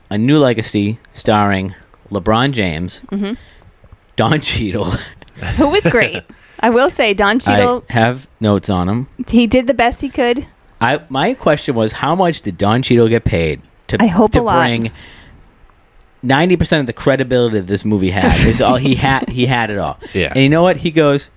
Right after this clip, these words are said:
Speaker 1: "I'm going to work."
Speaker 2: Yeah.
Speaker 1: Every time John, Don Ch-, Don Cheadle,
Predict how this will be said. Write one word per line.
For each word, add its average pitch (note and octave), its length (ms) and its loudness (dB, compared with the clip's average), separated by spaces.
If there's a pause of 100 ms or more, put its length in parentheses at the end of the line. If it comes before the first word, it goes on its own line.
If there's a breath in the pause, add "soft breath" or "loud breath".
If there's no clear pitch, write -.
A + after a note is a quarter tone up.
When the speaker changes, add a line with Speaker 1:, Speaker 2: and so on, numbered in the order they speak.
(140)
Speaker 1:
"I'm C3 100 -2
going C3 200 2
to B2+ 80 0
work." F2 340 -2 (540 soft breath)
Speaker 2:
Yeah. B3 200 -8
Speaker 1:
Every F3 200 2
time F3+ 300 2
John, C#3+ 340 0
Don D3+ 260 0
Ch-, - 220 -14 (100)
Don D#2+ 200 -12
Cheadle, - 240 -16